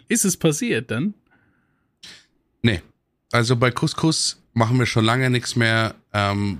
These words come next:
Speaker 2: bei mir muss da wirklich ein gut gereifter Granatapfel seine Kerne auf die Straßen, ähm, Bangladeschs rollen lassen.
Speaker 1: <laughs>
Speaker 2: Und dann bin ich bereit.
Speaker 1: Nun gut, ich hab, ähm,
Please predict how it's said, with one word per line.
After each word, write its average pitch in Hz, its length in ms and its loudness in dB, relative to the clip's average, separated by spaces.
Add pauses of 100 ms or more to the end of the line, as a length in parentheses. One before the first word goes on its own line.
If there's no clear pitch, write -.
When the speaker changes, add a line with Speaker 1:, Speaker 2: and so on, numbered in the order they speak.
Speaker 2:
bei 104 120 2
mir 120 320 4
muss 117 260 2
da 92 200 0
wirklich 110 420 -2
ein 90 320 -4
gut 131 300 -2
gereifter 95 640 -2
Granatapfel 87 1040 -4 (580)
seine 92 280 0
Kerne 113 540 0 (460)
auf 101 200 0
die 101 120 -2
Straßen, 131 960 0 (760)
ähm, 98 280 -2
Bangladeschs 113 960 0 (720)
rollen 104 380 2
lassen. 95 500 -2
Speaker 1:
<laughs> - 60 -10
Speaker 2:
Und 98 240 0
dann 156 300 0
bin 104 120 2
ich 87 140 -6
bereit. 92 340 -4 (1400)
Speaker 1:
Nun 160 260 2
gut, 277 300 0 (340)
ich - 220 0
hab, 247 260 -4
ähm, 214 480 0